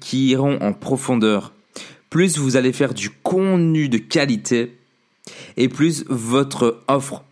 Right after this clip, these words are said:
payante aura de la valeur. On aura envie de payer pour ce contenu.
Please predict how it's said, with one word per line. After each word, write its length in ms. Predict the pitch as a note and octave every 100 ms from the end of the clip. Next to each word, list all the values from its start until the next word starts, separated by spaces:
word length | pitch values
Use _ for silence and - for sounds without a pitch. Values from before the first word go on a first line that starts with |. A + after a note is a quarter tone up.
| _
payante 580 | - D#3 C3+ C3+ C#3 - _ _ _ _ _
aura 320 | D3+ C3 C#3
de 120 | C3+
la 180 | A#2 A2
valeur. 580 | G#2 G#2 A2 G#2 F2+ F2 A2+
On 160 | A#2
aura 220 | B2 B2
envie 240 | C#3+ C3+ C3+
de 100 | A#2
payer 720 | - - D#3+ C3+ B2 G2+ G#2 _ _ -
pour 220 | - -
ce 80 | A2+
contenu. 420 | - G2+ G#2